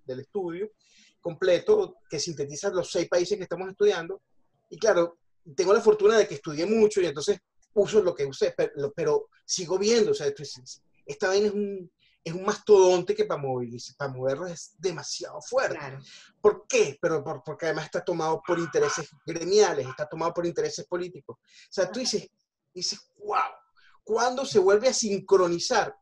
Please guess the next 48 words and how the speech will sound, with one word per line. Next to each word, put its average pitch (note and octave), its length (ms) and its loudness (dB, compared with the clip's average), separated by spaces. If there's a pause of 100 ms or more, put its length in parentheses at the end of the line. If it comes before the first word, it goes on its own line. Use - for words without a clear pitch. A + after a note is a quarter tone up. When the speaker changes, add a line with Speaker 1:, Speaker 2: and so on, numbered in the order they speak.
Speaker 1:
No D#3+ 200 -6
lo D3 120 0
sé. - 340 -10 (400)
¿Cuándo A3 260 4
estuvo? F3+ 640 -4
Yo F3 220 0
creo G#3+ 160 4
que A3 80 2
el G3+ 80 4
mejor F#3 220 0
momen-, G3+ 320 2
el F3 80 -2
momento G3 320 0
estelar F#3+ 400 0
del A#3+ 120 -8
sistema - 240 -6
Speaker 2:
Eso D#4+ 160 2
te D#4+ 80 4
Speaker 1:
escolar - 0 -
Speaker 2:
iba D#4+ 80 8
a D4+ 40 4
Speaker 1:
en D#4 180 6
Venezuela C4+ 260 6
Speaker 2:
preguntar C4+ 140 8
yo, - 40 0 (140)
que - 60 -12
¿cuándo G#3+ 260 2
estuvo? A3 540 -2 (100)
A G3 120 -2
ver F#3+ 160 2
si - 160 -12
teníamos A#3 360 0
una B3 120 -2
Speaker 1:
El, A#3+ 60 -6
Speaker 2:
referencia. G3 600 -2 (140)
Speaker 1:
yo G#3 140 6
creo A#3+ 160 4
que C#4 80 0
el C4 40 -2
momento G3 340 6
estelar G3+ 360 4
es C4+ 100 -2
el G#3+ 140 2
momento E3 400 0
que G3 80 0
mi E3+ 80 -2
mamá D3 280 0
era, D#3 380 2